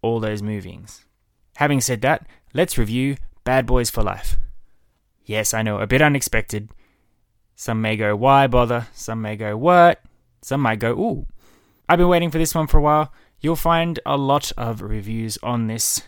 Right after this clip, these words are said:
channel, podcast, what have you, will be to do with sequels and reboots and remakes,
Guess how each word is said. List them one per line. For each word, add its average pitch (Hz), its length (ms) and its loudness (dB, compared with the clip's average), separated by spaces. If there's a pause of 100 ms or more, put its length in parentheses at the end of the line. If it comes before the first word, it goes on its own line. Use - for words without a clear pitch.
(120)
channel, 110 480 -4
podcast, 104 680 2 (100)
what 107 140 -8
have 104 140 -6
you, 101 200 -10 (420)
will 156 180 4
be 120 440 4 (640)
to - 100 -10
do 101 180 -8
with 95 140 -2
sequels 113 720 0
and 95 260 -14
reboots 110 540 0
and 101 140 -14
remakes, 107 600 -8